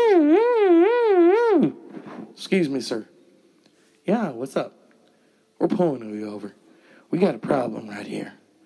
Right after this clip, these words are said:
You know, usually people have hula girls glued to their dashboards, a religious icon, but you, you got Sophia motherfucking Petrillo. What you,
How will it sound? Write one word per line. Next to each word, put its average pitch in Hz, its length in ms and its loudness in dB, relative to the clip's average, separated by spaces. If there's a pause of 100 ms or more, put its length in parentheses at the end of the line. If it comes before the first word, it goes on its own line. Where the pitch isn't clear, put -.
(1160)
You 131 140 -6
know, 120 120 -4
usually 175 520 2
people 160 340 -2
have 135 180 -4
hula 190 360 0
girls 165 600 -4 (720)
glued 156 340 0
to 143 120 -4
their 135 300 -2
dashboards, 143 960 -4 (720)
a - 40 -10
religious 147 440 -2
icon, 139 680 -4 (440)
but - 220 -10
you, 143 160 -6 (1000)
you - 180 -6
got 165 220 -6
Sophia 202 640 -2
motherfucking 165 680 -4
Petrillo. 131 460 -6 (760)
What 202 260 -2
you, 131 280 -4